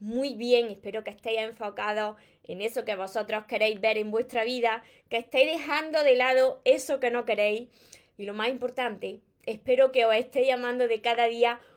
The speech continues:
un poquito más porque ahí está la clave de, de todo, de no tener que estar ni esperando, ni necesitando y, y ya por fin saber seleccionar lo que es amor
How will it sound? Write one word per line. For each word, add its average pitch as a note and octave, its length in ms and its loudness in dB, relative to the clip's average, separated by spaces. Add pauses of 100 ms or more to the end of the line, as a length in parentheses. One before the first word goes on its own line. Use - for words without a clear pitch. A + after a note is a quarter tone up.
(180)
un E4 320 0
poquito C#4+ 420 2
más B3 300 -2
porque A#3 640 2
ahí B3 300 2
está C#4 260 -2
la A#3+ 180 -2
clave A3+ 420 2
de, A3+ 260 2
de A3 160 4
todo, A3 360 4
de G#3 120 -2
no A3 160 -6
tener A#3 280 -4
que A3+ 60 -6
estar A#3 460 -6 (480)
ni G#3 140 -8
esperando, A#3+ 760 -2 (220)
ni C#4 240 -2
necesitando C4 920 0
y, C4+ 220 -2
y B3 160 -10
ya C4 320 -2
por C4+ 240 8
fin C4+ 420 -6
saber B3+ 380 0
seleccionar C4 800 -4 (380)
lo G3+ 220 -6
que G3+ 280 -6
es C4+ 100 2
amor A#3+ 500 0